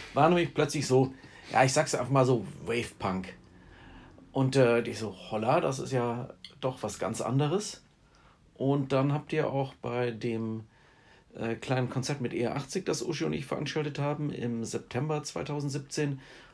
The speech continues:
euer erstes Konzert dort gespielt. Wie kam es zur Kontrolle und warum dann nach dem ganzen Hardcore-Geballer plötzlich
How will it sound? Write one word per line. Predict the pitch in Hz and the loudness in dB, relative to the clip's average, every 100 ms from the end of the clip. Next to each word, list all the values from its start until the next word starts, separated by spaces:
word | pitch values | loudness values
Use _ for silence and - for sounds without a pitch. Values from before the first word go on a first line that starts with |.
| - | -4
euer | 123 127 | 0 2
erstes | - - | 0 -4
Konzert | - 131 131 | -4 -2 -2
dort | 117 95 | -2 -4
gespielt. | 104 - 107 98 95 - - _ - - - - - - - | -8 -8 -4 -4 -6 -12 -20 _ -20 -20 -20 -20 -20 -20 -4
Wie | 135 | -2
kam | 131 214 | 2 2
es | 220 | 0
zur | - 139 | 0 0
Kontrolle | 120 - 131 123 123 | 0 4 6 6 6
und | 120 | 4
warum | 123 117 170 190 214 - - - | 4 4 4 4 2 -4 -14 -14
dann | 120 143 151 156 - | -2 0 0 -2 -2
nach | 127 135 135 | 0 0 -4
dem | - 131 127 | -4 -2 0
ganzen | 120 110 135 123 | -2 -2 -2 -4
Hardcore-Geballer | 101 131 139 131 131 139 147 | -4 -4 -2 -2 0 2 0
plötzlich | 139 139 139 - 143 135 - | 0 -2 -4 -2 -2 -2 -6